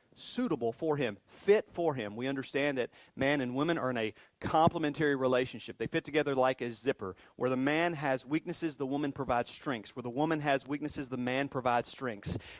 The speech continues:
We are broken and flawed in our marriages. Okay, I know this for sure. I know that whatever strengths I'm supposed to bring to the table, I don't often rightly bring to the table of my marriage.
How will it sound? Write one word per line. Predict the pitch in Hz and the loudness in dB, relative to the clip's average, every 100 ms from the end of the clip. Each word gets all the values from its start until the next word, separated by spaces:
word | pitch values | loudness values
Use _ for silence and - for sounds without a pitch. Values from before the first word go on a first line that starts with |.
| - | 0
We | 160 180 | 6 8
are | 147 | 6
broken | 123 151 180 - 240 226 | 4 4 4 4 0 0
and | 147 139 | -4 -2
flawed | 165 160 190 | 2 4 4
in | 185 | 4
our | 170 | 2
marriages. | 180 185 165 104 90 - - - - _ - | 4 4 2 0 -12 -16 -20 -20 -20 _ -4
Okay, | 131 - 156 | 0 4 4
I | - 123 120 | 4 4 4
know | 123 135 147 175 | 2 2 4 4
this | 185 180 | 4 2
for | - 170 | 0 -6
sure. | - 165 101 - _ _ - | -2 -4 -4 -10 _ _ 2
I | 151 | 4
know | 170 170 185 | 4 4 4
that | 170 143 - | 6 2 2
whatever | 135 165 170 | 0 2 2
strengths | 165 - 170 156 | 0 -4 -4 0
I'm | 156 151 | 0 0
supposed | 135 165 170 - | -2 0 0 -2
to | |
bring | 165 175 | -2 -2
to | 175 | -4
the | 165 | -6
table, | 185 185 180 | 0 0 2
I | 147 147 | 0 0
don't | 165 160 | 0 -2
often | 156 160 170 160 | 0 0 0 -2
rightly | 139 139 147 143 | 0 0 0 -2
bring | 135 131 | -2 -4
to | - | -6
the | 117 | -12
table | - 123 120 120 | -4 -2 -2 -2
of | 120 113 | -2 -2
my | 117 110 | -4 -6
marriage. | 107 104 87 90 - | -4 -4 -6 -10 -20